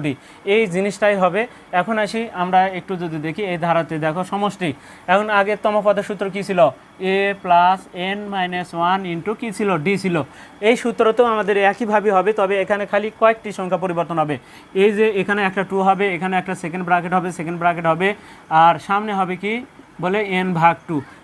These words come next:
এটা হচ্ছে সমষ্টির সূত্র। তাহলে আগে কি সূত্রটা ছিল? দেখো, আমাদের এই এটা এনতম পদের সূত্র ছিল, তাহলে সমষ্টির জন্যে ওই সূত্রের সাথেই এখন খালি এখানে এর সাথে একটা দুই বসবে আর সামনে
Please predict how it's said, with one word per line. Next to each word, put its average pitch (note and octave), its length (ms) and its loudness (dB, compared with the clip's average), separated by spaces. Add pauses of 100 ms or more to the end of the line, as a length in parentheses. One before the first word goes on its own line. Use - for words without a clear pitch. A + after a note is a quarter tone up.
এটা G#3+ 180 2
হচ্ছে G3 240 -2
সমষ্টির F3 380 -2
সূত্র। F3 200 -2 (380)
তাহলে F#3 180 6 (160)
আগে F#3+ 240 2
কি A3 80 -6 (100)
সূত্রটা G#3 420 2
ছিল? G3+ 120 -2 (180)
দেখো, F3+ 200 4 (140)
আমাদের G3 300 0 (200)
এই G#3+ 80 2 (400)
এটা F#3 240 2 (160)
এনতম G#3 340 0 (100)
পদের F#3+ 320 2
সূত্র G#3+ 240 -4
ছিল, F3 180 -4 (120)
তাহলে F#3 260 2
সমষ্টির G#3 400 -4
জন্যে F#3 280 2 (360)
ওই G3+ 220 6
সূত্রের A3+ 420 0
সাথেই F#3+ 300 2 (320)
এখন F3+ 300 2
খালি A3 160 4 (100)
এখানে G#3 240 -2 (200)
এর F#3+ 160 0
সাথে G3 220 -2
একটা G3+ 160 -4
দুই E3+ 240 0
বসবে F#3 300 0
আর G3 240 4
সামনে F#3 220 -2